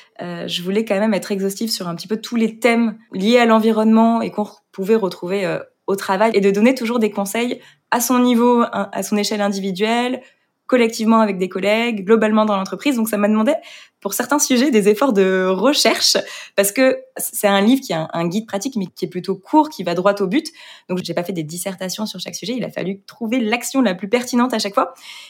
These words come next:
Et là-dessus, il y a des sujets que je connaissais moins parce que, bah, peut-, je les avais pas abordés dans le podcast, <laughs> notamment. J'avais interviewé personne sur le sujet et moi, j'avais pas beaucoup travaillé personnellement dessus. Donc, j'ai fait des recherches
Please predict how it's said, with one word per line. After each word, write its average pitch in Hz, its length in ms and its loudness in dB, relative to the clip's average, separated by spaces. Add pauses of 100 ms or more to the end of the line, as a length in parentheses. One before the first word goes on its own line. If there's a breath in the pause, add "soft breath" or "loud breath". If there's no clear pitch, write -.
Et 214 120 6
là-dessus, 277 320 2
il 339 80 4
y - 20 4
a 220 40 2
des 196 120 6
sujets 226 300 2
que 226 80 -2
je 196 100 -4
connaissais 180 600 -4
moins 233 360 4
parce 180 160 -6
que, 202 180 -6
bah, 190 120 -12
peut-, - 200 -16 (120)
je - 140 -6
les 160 80 0
avais 156 160 2
pas 233 100 2
abordés 202 320 4
dans 190 100 6
le 175 60 0
podcast, 180 520 2
<laughs> 254 40 10
notamment. 214 640 4
J'avais 170 240 2
interviewé 175 500 0
personne 185 480 -4
sur 185 140 -4
le 185 40 -6
sujet 190 480 0
et 170 60 0
moi, 175 140 -2
j'avais 165 240 -4
pas 175 240 -4 (380 loud breath)
beaucoup 214 280 -4
travaillé 180 460 -2
personnellement 175 560 -6
dessus. 175 340 -4 (300 loud breath)
Donc, 208 140 0
j'ai 202 120 0
fait 254 80 -4
des 240 120 0
recherches 190 480 -2